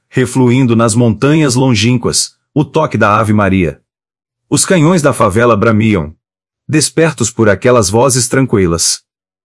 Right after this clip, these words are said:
Cruzavam-se sobre o campanário humilde as trajetórias das granadas. Estorravam-lhe por cima e em rodas chapnéus. Mas lento e lento, intervaladas de meio minuto,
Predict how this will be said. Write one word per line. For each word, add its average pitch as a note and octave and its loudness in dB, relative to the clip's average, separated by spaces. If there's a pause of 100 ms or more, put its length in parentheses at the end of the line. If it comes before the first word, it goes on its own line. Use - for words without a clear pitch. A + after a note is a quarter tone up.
(120)
Cruzavam-se D#3 0
sobre C#3 0
o B2+ 0
campanário A2+ 0
humilde A2 2
as A#2 -2
trajetórias G#2 0
das G#2+ 0
granadas. F2+ -2 (640)
Estorravam-lhe D3+ 0
por D3 -4
cima F3+ 0
e C3 0
em C#3+ 0
rodas A#2+ 0
chapnéus. F#2+ -2 (720)
Mas F3 -2
lento C3+ -2
e C3+ 0
lento, A#2+ -2
intervaladas A2+ 0
de G#2 -2
meio A2+ 2
minuto, B2+ -2